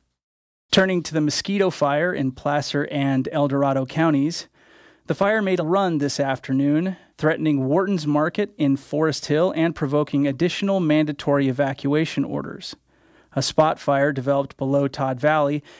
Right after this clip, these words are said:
and eventually grew to more than three hundred acres. A mandatory evacuation was ordered for the Stumpy Meadows area, and at three thirty for Zone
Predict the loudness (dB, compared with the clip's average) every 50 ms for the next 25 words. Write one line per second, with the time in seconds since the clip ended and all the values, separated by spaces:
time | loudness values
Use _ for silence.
0 | -20 _ 0 2 2 2 2 0 0 0 -2 -2 -2 -2 0 0 0 0 0 0
1 | 0 2 2 4 2 2 2 0 0 -2 -4 -4 -2 -2 0 -2 0 0 0 0
2 | 2 0 -2 -2 -2 -2 -2 -2 -2 -4 -6 -6 -8 -10 -12 -14 -14 _ _ _
3 | -4 0 2 2 4 4 2 0 -2 0 0 2 2 2 2 2 2 0 0 0
4 | -4 -4 -2 0 2 2 0 0 0 0 0 2 0 -2 -4 -2 0 2 2 4
5 | 2 2 0 0 -4 -8 -8 -8 -6 -6 -6 -2 0 0 0 2 2 0 0 2
6 | 4 4 4 2 0 0 0 -2 -2 -2 0 0 0 -2 -2 -8 -16 -20 -20 -20
7 | -4 0 2 4 4 2 0 -6 _ -4 -2 0 0 0 0 0 2 2 2 4
8 | 2 2 0 0 -2 -4 -6 -12 _ -6 -2 -2 0 2 2 4 4 4 2 2